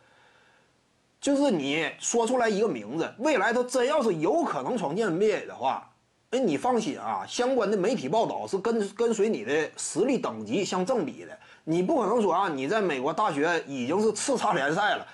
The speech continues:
，N C A当中举足轻重了，啊，比詹姆斯他儿子都出名了，你不可能说相关的报道那么少。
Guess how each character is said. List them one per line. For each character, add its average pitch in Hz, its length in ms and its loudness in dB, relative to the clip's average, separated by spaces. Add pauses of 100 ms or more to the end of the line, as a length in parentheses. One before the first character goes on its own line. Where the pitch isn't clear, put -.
(160)
，N 233 180 2
C 233 180 2
A 226 60 4
当 220 180 0
中 220 160 2
举 139 220 -6
足 240 160 2
轻 208 180 0
重 240 220 2
了， - 140 -8 (420)
啊， - 80 -10
比 262 180 -2
詹 262 220 0
姆 180 60 -2
斯 247 120 4
他 247 100 0
儿 208 260 2
子 226 80 2
都 214 120 2
出 202 180 0
名 143 140 -2
了， 135 240 -2 (360)
你 156 240 0
不 302 200 2
可 135 120 -2
能 196 160 2
说 196 100 4
相 240 320 0
关 196 140 2
的 165 80 0
报 226 220 2
道 - 180 -4
那 226 80 2
么 190 100 0
少。 - 400 -10